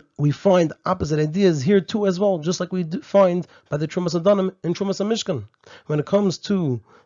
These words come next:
the, when it comes to the Avodah of Krishma and Tefillah, so on one hand, the obligation of Krishma and Tefillah is only for men and not women and children.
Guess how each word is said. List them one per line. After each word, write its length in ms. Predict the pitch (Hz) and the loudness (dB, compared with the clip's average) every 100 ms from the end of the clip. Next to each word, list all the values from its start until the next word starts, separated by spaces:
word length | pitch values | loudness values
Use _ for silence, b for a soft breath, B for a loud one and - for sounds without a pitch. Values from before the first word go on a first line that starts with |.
| _ | _
the, 360 | 131 131 123 113 _ _ _ - | -4 -2 -2 -6 _ _ _ -10
when 120 | 135 | -8
it 60 | 131 | -2
comes 220 | 180 170 | -2 -2
to 100 | - | -6
the 180 | 131 123 | -4 -2
Avodah 380 | 131 170 131 - - | -2 -2 -4 -6 -12
of 140 | 110 | -10
Krishma 400 | - 196 - 131 | -6 -6 -6 -6
and 80 | 117 | -8
Tefillah, 400 | - 110 113 180 _ B - | -10 -10 -12 -14 _ B -12
so 180 | 135 | -6
on 120 | 127 156 | -2 0
one 160 | 226 | 2
hand, 280 | 160 151 143 | 2 2 2
the 40 | |
obligation 540 | 135 131 131 143 - 135 | 0 -2 -2 -4 -4 -6
of 100 | - | -6
Krishma 400 | 151 135 139 135 | -6 -6 -4 -4
and 100 | 131 | -6
Tefillah 460 | - 143 131 127 b b | -6 -2 -2 -2 b b
is 140 | 135 139 | -8 -4
only 160 | 147 | -4
for 180 | 156 160 | -2 0
men 360 | 160 190 160 117 b b | 2 2 0 -8 b b
and 160 | 143 151 | -2 2
not 220 | 185 196 | 4 4
women 240 | 170 151 | 2 2
and 100 | 131 | 0
children. 400 | 117 127 110 104 | -2 -6 -6 -10